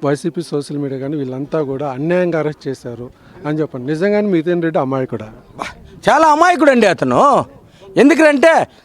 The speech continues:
Speaker 2: చాలా తక్కువ సంపాదించాడు. ఎన్ని కోట్లు? ముప్పై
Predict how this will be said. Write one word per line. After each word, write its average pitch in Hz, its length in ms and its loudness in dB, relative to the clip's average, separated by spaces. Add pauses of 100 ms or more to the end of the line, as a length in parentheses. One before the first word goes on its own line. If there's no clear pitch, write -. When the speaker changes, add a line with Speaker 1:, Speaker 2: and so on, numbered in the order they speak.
(140)
Speaker 2:
చాలా 240 180 4
తక్కువ 247 400 2
సంపాదించాడు. 190 680 2 (840)
ఎన్ని 240 300 6
కోట్లు? 233 320 4 (100)
ముప్పై 214 480 2